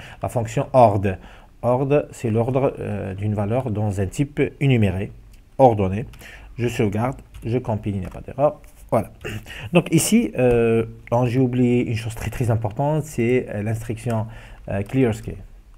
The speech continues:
Ok, clear screen, voilà. <clears throat> Très bien. Donc je vais taper par exemple le A,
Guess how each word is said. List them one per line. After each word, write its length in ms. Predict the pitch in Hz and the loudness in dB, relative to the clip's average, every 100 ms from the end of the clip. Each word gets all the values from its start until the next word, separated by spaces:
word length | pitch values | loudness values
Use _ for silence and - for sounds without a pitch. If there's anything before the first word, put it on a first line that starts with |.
| - - - - - - - - - - - - - - - - - - - - - - - - - - - - - | -20 -20 -20 -20 -20 -20 -20 -20 -20 -20 -20 -20 -20 -20 -20 -20 -20 -20 -20 -20 -20 -20 -20 -20 -20 -20 -20 -12 -6
Ok, 260 | 110 120 - - | -4 -6 -10 -10
clear 300 | 98 104 107 101 | -8 -8 -8 -10
screen, 880 | - - 98 101 101 101 92 90 90 90 - - | -14 -14 -12 -10 -10 -10 -10 -10 -12 -14 -16 -16
voilà. 240 | - - - - | -16 -16 -18 -10
<clears throat> 60 | - 113 110 - - - - - - - - - - - - - - - - - - - | -6 -6 -8 -16 -20 -20 -20 -20 -20 -20 -20 -20 -20 -20 -20 -20 -18 -18 -20 -20 -20 -4
Très 100 | 127 | 0
bien. 160 | 117 - - 120 127 | 2 0 -4 -6 4
Donc 120 | 151 | 6
je 100 | 180 | 8
vais 100 | 240 | 6
taper 240 | 285 240 226 | 8 8 10
par 100 | 214 | 8
exemple 240 | 190 170 | 8 8
le 160 | - 165 | 8 8
A, 260 | 233 302 | 6 4